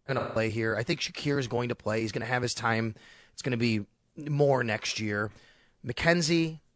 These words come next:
Cole Beasley, Jamison Crowder, like, the slot position just feels like it's got, something's gotta happen here. What is that? Do they wanna run it back and try and bring Cole Beasley back? Even if he did, I think it would be almost like a,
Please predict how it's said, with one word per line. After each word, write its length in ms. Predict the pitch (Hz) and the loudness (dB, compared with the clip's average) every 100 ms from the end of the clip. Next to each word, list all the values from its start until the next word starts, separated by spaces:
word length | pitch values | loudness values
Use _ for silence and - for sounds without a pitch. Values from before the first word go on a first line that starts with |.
| _ | _
Cole 300 | - - 160 | -8 4 4
Beasley, 800 | 135 117 139 170 147 175 180 190 - | 4 0 4 4 4 4 6 2 -2
Jamison 460 | 101 135 147 143 123 | 0 2 2 0 -2
Crowder, 520 | - 123 156 160 151 | 0 6 6 6 4
like, 180 | 135 120 | 4 2
the 80 | 127 | 2
slot 420 | - 147 165 - | 2 4 2 2
position 720 | 156 127 269 - 120 113 113 - - - _ | 0 2 2 2 2 0 -2 -8 -20 -20 _
just 400 | - 139 143 - | 2 4 6 2
feels 400 | - 147 185 170 | 2 4 4 4
like 260 | 139 123 120 | 2 2 -2
it's 140 | - | -2
got, 220 | 147 - | -4 -2
something's 400 | - 143 160 160 | 2 2 2 0
gotta 340 | 131 139 143 120 - | 4 6 6 4 -4
happen 380 | - 143 156 123 | 4 4 6 0
here. 240 | 95 85 82 | -2 -8 2
What 220 | 107 147 | 6 6
is 160 | 151 | 4
that? 240 | 107 85 95 | 0 -4 -6
Do 100 | 117 | 2
they 320 | 123 123 117 - - | 4 4 2 -6 -14
wanna 340 | 95 101 139 151 | 0 6 6 8
run 160 | 151 | 6
it 140 | 143 110 | 4 4
back 340 | 135 151 151 | 6 6 4
and 140 | 117 104 | -2 -2
try 380 | - 113 127 | -2 4 6
and 100 | 143 | 6
bring 160 | 139 143 | 4 0
Cole 200 | 123 139 | 4 2
Beasley 280 | 123 131 143 | 4 0 2
back? 300 | 135 143 139 | 4 4 4
Even 160 | 143 | 2
if 120 | 127 107 | 2 0
he 100 | 101 | 4
did, 260 | 143 131 | 6 6
I 100 | 110 113 | 4 2
think 180 | 117 117 | 0 -4
it 20 | |
would 100 | 101 | -2
be 160 | 113 110 | 0 0
almost 260 | 107 - | 0 -2
like 140 | 107 104 | -4 -2
a, 180 | 85 | -4